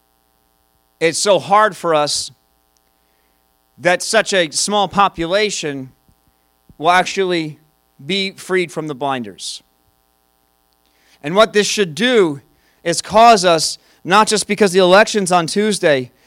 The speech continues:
but cause us to be pleading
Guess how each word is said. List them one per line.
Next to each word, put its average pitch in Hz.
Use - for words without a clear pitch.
but 170
cause 240
us 190
to 190
be 185
pleading 226